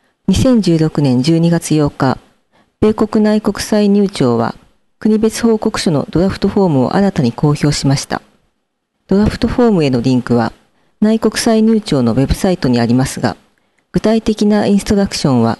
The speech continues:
まだ掲載されていません。このフォームは、多国籍企業グループの最終親会社が国別報告書に使用するものです。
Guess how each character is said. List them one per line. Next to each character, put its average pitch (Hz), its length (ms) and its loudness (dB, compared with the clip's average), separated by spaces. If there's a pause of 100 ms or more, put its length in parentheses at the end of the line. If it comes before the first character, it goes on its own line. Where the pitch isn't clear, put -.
ま 202 120 -2
だ 160 100 -2
掲 151 220 0
載 147 200 -2
さ 143 140 -2
れ 135 80 0
て 139 140 -2
い 135 40 2
ま 131 120 2
せ 127 180 -2
ん。 107 80 -2 (1040)
こ 202 100 0
の 190 80 2
フ 208 200 -2
ォ - 20 2
ー - 40 2
ム 185 120 2
は、 180 200 0 (280)
多 - 140 -4
国 - 220 -10
籍 - 280 -6
企 - 160 -4
業 208 200 2
グ 208 100 0
ル 208 140 2
ー 185 60 -20
プ - 80 -4
の 131 220 0
最 214 240 0
終 208 160 -2
親 208 260 2
会 202 200 0
社 - 160 -4
が - 180 -4 (100)
国 185 200 0
別 196 200 -2
報 208 200 2
告 190 200 -4
書 202 120 -2
に 139 80 -2
使 - 160 -6
用 139 100 2
す 139 160 -4
る 143 80 0
も 127 80 0
の 117 140 -4
で - 100 -14
す。 - 220 -18